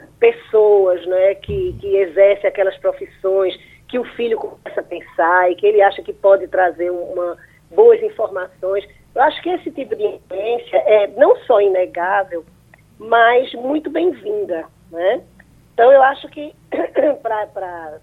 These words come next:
pra gente pensar sobre isso, é muito importante que alguns, que a gente observe alguns, alguns preceitos, vamos dizer assim. O primeiro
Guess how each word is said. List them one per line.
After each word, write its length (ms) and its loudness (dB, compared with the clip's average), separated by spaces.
pra 260 -14
gente 260 -12
pensar 560 -2
sobre 240 -8
isso, 500 -10
é 80 -2
muito 280 0
importante 920 0
que 460 -6
alguns, 420 2
que 120 -2
a 40 0
gente 300 -4
observe 560 0
alguns, 460 -2
alguns 380 -2
preceitos, 560 -6
vamos 180 -12
dizer 160 -8
assim. 300 -16
O 80 0
primeiro 680 4